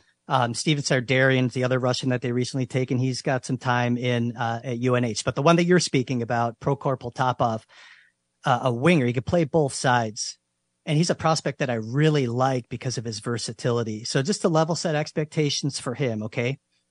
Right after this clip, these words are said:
He has two years left on his deal with cska. Here's why I like him. At a young age, he built a resume last year. His coach is Sergei Fedorov, by the way,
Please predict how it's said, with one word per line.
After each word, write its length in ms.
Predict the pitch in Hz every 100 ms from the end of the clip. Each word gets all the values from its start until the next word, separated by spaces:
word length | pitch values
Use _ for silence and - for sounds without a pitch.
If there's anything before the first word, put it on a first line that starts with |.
| _ _ _
He 140 | 190
has 160 | 226 -
two 180 | - 180
years 320 | 175 156 156
left 260 | 143 143
on 100 | 143
his 120 | 131 -
deal 240 | 131 127
with 120 | 123
cska. 480 | - 120 - 127 120 - _ _ _ _
Here's 240 | 160 160
why 180 | 160 139
I 40 | 127
like 260 | 120 117
him. 180 | 117 117 -
At 160 | 139
a 40 | 127
young 420 | 123 143 170 180
age, 500 | 147 131 127 123 - _ _
he 320 | _ 143 127 123 -
built 320 | 147 190 - -
a 100 | 139
resume 460 | 135 147 160 131 131
last 400 | 127 131 - 131
year. 260 | 123 123
His 200 | 127 214
coach 220 | - 302
is 120 | 240 -
Sergei 320 | 180 147 131
Fedorov, 460 | 123 110 104 107
by 160 | - 98
the 100 | 95
way, 200 | 95 101